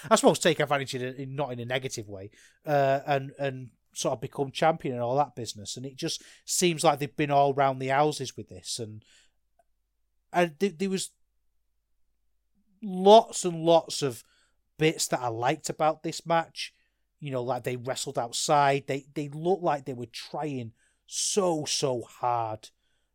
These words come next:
Um, the problem was there was just a couple of weird botches.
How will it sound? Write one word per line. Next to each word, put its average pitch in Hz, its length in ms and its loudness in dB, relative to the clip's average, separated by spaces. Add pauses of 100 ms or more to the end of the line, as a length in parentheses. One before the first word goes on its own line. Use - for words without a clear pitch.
(140)
Um, 127 480 -2 (640)
the 156 80 -10
problem 165 320 2
was 151 180 0
there 151 100 -8
was 147 100 -10
just - 180 -12
a - 60 -12
couple 147 320 -8
of 120 80 -6
weird 120 340 -6
botches. - 720 -8